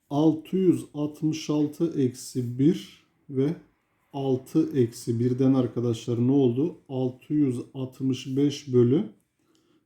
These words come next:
beş. Ee, beşe bölünebilme kuralı neydi arkadaşlar?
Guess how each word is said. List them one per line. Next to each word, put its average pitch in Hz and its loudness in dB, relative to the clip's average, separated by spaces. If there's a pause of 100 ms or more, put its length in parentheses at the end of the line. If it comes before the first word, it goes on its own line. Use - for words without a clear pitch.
beş. 135 -2 (580)
Ee, 160 -8 (720)
beşe 180 4
bölünebilme 180 2
kuralı 180 2
neydi 170 4
arkadaşlar? 131 -2